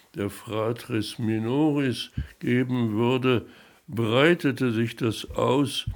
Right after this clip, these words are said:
wie ein Feuer über das ganze Land Israel und über Italien und über viele andere Länder, zunächst in Europa,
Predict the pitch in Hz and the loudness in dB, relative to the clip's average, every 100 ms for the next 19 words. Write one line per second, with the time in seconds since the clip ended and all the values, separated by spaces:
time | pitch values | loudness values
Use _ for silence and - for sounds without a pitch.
0 | - - - 110 120 113 113 107 104 - | -10 -12 -4 0 0 0 0 -2 -6 -14
1 | - 135 147 151 123 101 - - _ _ | -8 -2 4 4 4 0 -6 -20 _ _
2 | 123 117 98 104 - - 107 123 120 120 | -10 -6 -4 -4 -6 -4 -2 -2 -2 -4
3 | 101 104 113 110 101 - 123 135 131 117 | -2 0 0 -2 -6 -4 -2 -2 -2 -2
4 | 113 107 107 101 104 - - - - - | 0 0 0 -2 -4 -8 -20 -20 -20 -20
5 | _ _ _ _ _ - 147 175 160 123 | _ _ _ _ _ 0 2 4 2 -2
6 | - - 120 131 117 107 98 120 107 - | -4 0 2 2 2 0 0 -2 -4 -4
7 | 110 113 117 127 127 113 101 - _ _ | -2 2 2 2 2 0 -4 -10 _ _
8 | _ _ 151 156 156 120 123 117 107 110 | _ _ 2 4 2 -2 0 2 2 0
9 | 92 - - 120 151 139 123 107 - 110 | -2 -10 -2 2 4 6 6 2 0 -2
10 | 117 127 123 110 107 101 - _ _ _ | 0 -2 0 2 2 0 -6 _ _ _
11 | - 123 117 113 127 120 113 107 98 - | -12 -4 0 0 2 2 2 0 -4 -12
12 | _ _ - 113 104 104 127 120 - 101 | _ _ -8 -2 0 0 -2 -4 -4 -2
13 | 98 95 92 104 123 120 123 110 | -2 -4 -2 -2 -2 -2 0 0